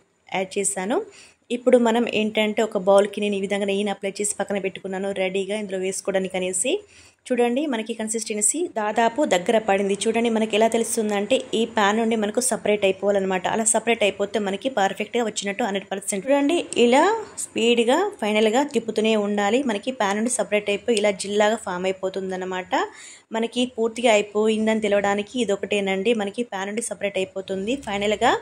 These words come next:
కాస్త ఇలాచి పౌడర్ వేసాను, ఒక టీ స్పూన్ వరకు నెయ్యి కూడా వేసుకుని మరొకసారి స్పీడ్‌గా కలిపేసుకొని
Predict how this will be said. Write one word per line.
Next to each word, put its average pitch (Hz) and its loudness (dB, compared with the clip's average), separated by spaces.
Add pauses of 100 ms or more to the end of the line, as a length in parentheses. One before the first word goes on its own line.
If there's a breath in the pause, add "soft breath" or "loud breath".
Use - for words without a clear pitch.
(420 loud breath)
కాస్త 214 0
ఇలాచి 220 -2
పౌడర్ 208 2
వేసాను, 208 0 (140)
ఒక 220 0
టీ 220 -2
స్పూన్ 220 -2
వరకు 208 -4
నెయ్యి 196 -2
కూడా 202 0
వేసుకుని 196 -2
మరొకసారి 208 0
స్పీడ్‌గా 214 2 (460)
కలిపేసుకొని 208 -2